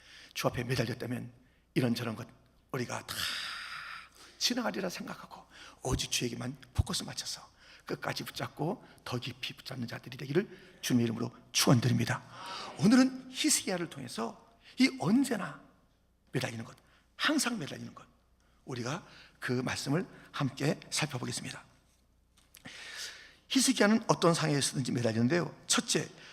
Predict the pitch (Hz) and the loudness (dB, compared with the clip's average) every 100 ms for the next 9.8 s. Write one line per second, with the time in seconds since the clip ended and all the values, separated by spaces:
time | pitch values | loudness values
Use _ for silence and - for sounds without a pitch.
0 | - - 285 269 240 233 233 - - - | -6 4 6 8 8 4 0 -2 -4 0
1 | 147 214 - - - 131 120 117 113 107 | 2 2 -2 -8 -2 0 2 -2 -4 -4
2 | - - - - - - - - 139 123 | -6 -8 -12 -16 -20 -20 -8 0 2 2
3 | 117 - - _ _ _ _ _ _ _ | -2 -12 -20 _ _ _ _ _ _ _
4 | - - - - - _ _ 254 - 262 | -20 -18 -18 -20 -20 _ _ 2 2 4
5 | - 220 170 214 - - - - 208 202 | 4 6 4 4 -2 -16 -12 0 4 4
6 | 160 170 175 139 131 139 135 127 120 117 | 6 4 4 -2 0 0 2 2 0 -2
7 | 110 - 123 202 254 - - _ _ _ | -4 -2 -4 -4 -8 -18 -20 _ _ _
8 | - - - _ - 131 127 - 131 147 | -20 -20 -20 _ -4 0 0 0 2 4
9 | 165 135 139 - 139 131 120 120 | 6 4 2 0 -2 -2 -2 0